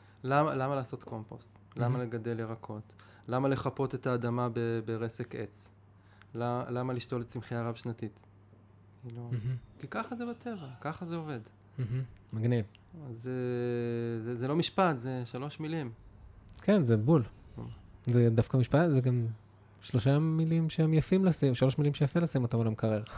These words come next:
Speaker 2: <laughs> כי ככה זה בטבע. <laughs> למרות שזה מסוכן, אתה יודע, אתה פותח את המקרר, אתה אומר,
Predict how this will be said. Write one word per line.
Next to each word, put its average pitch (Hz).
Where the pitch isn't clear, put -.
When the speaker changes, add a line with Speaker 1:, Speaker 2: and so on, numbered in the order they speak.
Speaker 2:
<laughs> 202
כי 170
ככה 185
זה 190
בטבע. 180
<laughs> 160
למרות 151
שזה 175
מסוכן, 147
אתה 120
יודע, 135
אתה 120
פותח 123
את -
המקרר, 139
אתה 135
אומר, 139